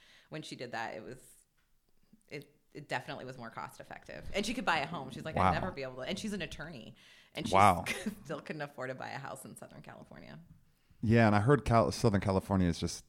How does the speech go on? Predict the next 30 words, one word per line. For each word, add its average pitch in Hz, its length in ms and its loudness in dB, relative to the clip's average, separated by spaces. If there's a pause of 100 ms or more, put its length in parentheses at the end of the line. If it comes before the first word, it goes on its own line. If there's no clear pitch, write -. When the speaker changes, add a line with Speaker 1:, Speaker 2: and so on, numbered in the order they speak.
Speaker 2:
it's 90 200 -6
just - 220 -4
wild. 90 240 4
It's 107 80 2
crazy 190 340 8
Speaker 1:
I 139 40 4
Speaker 2:
how, 147 100 10
like, 120 160 8
Speaker 1:
hate - 80 0
Speaker 2:
the, 123 60 6
Speaker 1:
it. 120 160 -2
Speaker 2:
the 113 80 6
most 127 240 4 (120)
beautiful 170 400 6
places 131 520 2
on 113 240 6
earth 95 520 6 (840)
are 104 140 10
just 104 280 6
so 123 760 10
crazy 98 680 4
because 90 300 0
so 110 220 8
many 104 180 8
people 95 320 2
are 87 60 6
there, 80 240 4
like 87 260 2
L 98 260 4
A, 107 600 8